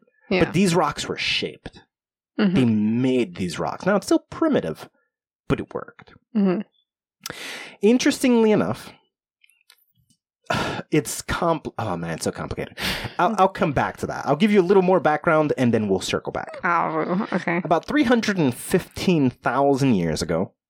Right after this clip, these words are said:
Speaker 2: is where Homo sapiens came to be.
Speaker 1: Mm-hmm.
Speaker 2: That is such a far stretch from two point five million years ago.
Speaker 1: The two point five is the tools?
Speaker 2: Yeah, two point five million years ago is where the tools are made by primitive civilizations.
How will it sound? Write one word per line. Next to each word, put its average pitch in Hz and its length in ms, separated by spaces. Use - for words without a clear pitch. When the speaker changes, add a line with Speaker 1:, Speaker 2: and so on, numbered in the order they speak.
Speaker 2:
is 143 220
where 123 340
Homo 117 280
sapiens 95 440
came 76 220
to - 120
be. - 260
Speaker 1:
Mm-hmm. 196 240
Speaker 2:
That 185 120
is 220 160
such - 320
a - 80
far 107 380
stretch - 440
from 73 160
two - 120
point - 300
five 85 220
million 82 440
years 78 220
ago. - 140
Speaker 1:
The 214 140
two 247 160
point 240 240
five 214 440
is 185 160
the 170 100
tools? 277 600
Speaker 2:
Yeah, 113 320
two 127 100
point 123 160
five 110 120
million 110 260
years 107 160
ago 104 100
is 95 120
where 95 100
the 87 100
tools 180 420
are 90 60
made 87 260
by 98 180
primitive 202 360
civilizations. 85 720